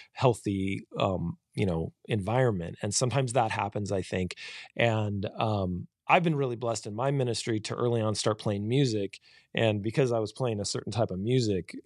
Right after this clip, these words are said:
I just wasn't super welcome in my <laughs> denomination. So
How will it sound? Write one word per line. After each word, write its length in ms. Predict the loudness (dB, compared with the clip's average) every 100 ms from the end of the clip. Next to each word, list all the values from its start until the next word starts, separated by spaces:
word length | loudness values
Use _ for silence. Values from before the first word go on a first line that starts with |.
| -2
I 140 | -2
just 280 | 0 -2 2
wasn't 260 | 0 2
super 280 | 2 2 -2
welcome 540 | -4 2 2 2 -8 -14 _
in 160 | 0 2
my 140 | 2
<laughs> 0 |
denomination. 800 | 0 -4 -2 2 2 2 0 -4
So 280 | -2 2 2